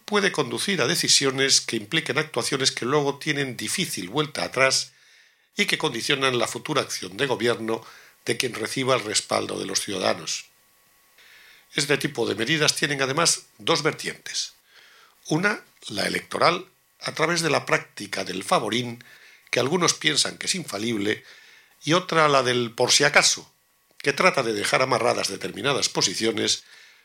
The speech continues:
no sea el diablo que nos haga perder. Pues bien, este peligroso tiempo de la basura se combate de dos maneras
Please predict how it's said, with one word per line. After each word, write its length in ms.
no 180
sea 260
el 100
diablo 540
que 120
nos 180
haga 220
perder. 400
Pues 160
bien, 240
este 240
peligroso 440
tiempo 320
de 60
la 100
basura 340
se 140
combate 600
de 120
dos 200
maneras 680